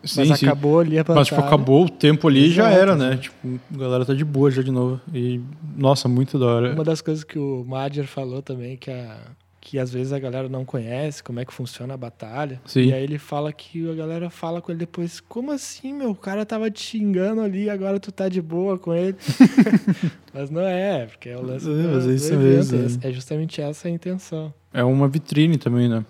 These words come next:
Speaker 1: O cara fica exposto ali na roda, fica bem no meio, mostra pra galera ali o, o negócio. E,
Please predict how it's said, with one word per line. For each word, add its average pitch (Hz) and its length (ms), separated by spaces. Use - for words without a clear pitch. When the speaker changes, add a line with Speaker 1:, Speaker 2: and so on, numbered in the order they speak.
Speaker 1:
O - 40
cara 117 220
fica - 160
exposto 120 400
ali 120 80
na 120 100
roda, 113 640
fica - 240
bem 110 120
no 120 80
meio, 113 400
mostra 113 260
pra 120 140
galera 120 340
ali 120 220
o, 127 260
o 139 80
negócio. 123 640
E, 117 600